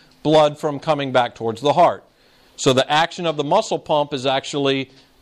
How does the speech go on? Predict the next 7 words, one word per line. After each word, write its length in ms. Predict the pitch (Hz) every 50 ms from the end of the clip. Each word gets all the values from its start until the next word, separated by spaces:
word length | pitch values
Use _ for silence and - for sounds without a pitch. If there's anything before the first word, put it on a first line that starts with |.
| _ _ _ _ -
uh, 320 | 120 120 117 113 110 107 -
reduced. 840 | 120 120 123 127 120 120 156 226 262 190 135 - - - - - _ _ _ -
Even 180 | - 165 180 190
though 120 | 190 190
the 60 | 175
muscle's 360 | 170 175 170 165 - 147 127 - -
active, 640 | 160 185 226 240 - - 131 123 117 117 123 139